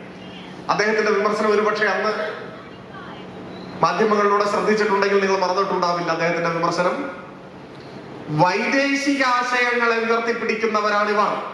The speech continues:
അതാണ്. എന്താണ് വൈദേശിക ആശയം? സോഷ്യലിസം, കമ്മ്യൂണിസം, അതൊക്കെയാണ്.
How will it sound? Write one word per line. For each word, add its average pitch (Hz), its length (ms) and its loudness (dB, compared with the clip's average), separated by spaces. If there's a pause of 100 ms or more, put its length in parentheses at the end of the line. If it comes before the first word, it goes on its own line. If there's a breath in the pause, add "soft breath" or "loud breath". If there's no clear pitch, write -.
അതാണ്. 139 380 -4 (760)
എന്താണ് 160 200 -2
വൈദേശിക 170 480 2
ആശയം? 160 320 -2 (720)
സോഷ്യലിസം, 160 520 0 (280)
കമ്മ്യൂണിസം, 175 720 0
അതൊക്കെയാണ്. 156 360 0